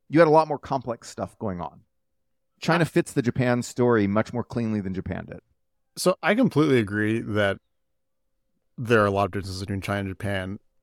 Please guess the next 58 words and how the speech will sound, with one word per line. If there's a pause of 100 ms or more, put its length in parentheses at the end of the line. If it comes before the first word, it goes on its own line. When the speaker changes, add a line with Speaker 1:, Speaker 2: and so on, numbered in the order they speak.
(260)
Speaker 3:
And
I
think
that, (600)
Noah,
you
did
a
very
good
job
explaining,
like,
what
actually
happened
with
Japan,
which
is
different
from,
I
think,
a
lot
of
the
common
narratives.
I
do
think,
actually,
if
you
zoom
out,
though,
there
are
actually
some
interesting
similarities.
Because
if
we
think
about
why
was
it
that
so
much
of
growth